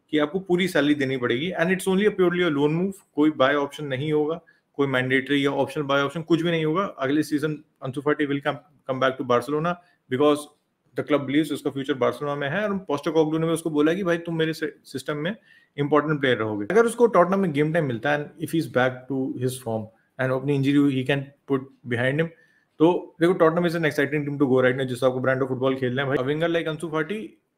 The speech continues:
if he's on form, he can thrive into that team भाई। आपके पास अपॉर्चुनिटीज काफी होंगी सारी खेलने की, भले ही वो लीग कप से बाहर हो चुके हैं,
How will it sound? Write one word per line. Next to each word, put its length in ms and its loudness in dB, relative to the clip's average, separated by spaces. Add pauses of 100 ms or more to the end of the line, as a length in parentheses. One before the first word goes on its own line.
if 140 -2
he's 100 -2
on 140 -2 (120)
form, 100 -6
he 320 -8
can 140 -4
thrive 260 0
into 200 -4
that 140 -4
team 160 -6
भाई। 140 0
आपके 180 -2
पास 260 -2
अपॉर्चुनिटीज 540 -8
काफी 200 -4
होंगी 180 -6
सारी 200 -2
खेलने 200 -6
की, 60 -2
भले 160 0
ही 60 0
वो 260 -2 (340)
लीग 180 -6
कप 80 -6
से 100 -12
बाहर 180 -2
हो 60 -8
चुके 180 -10
हैं, 120 -10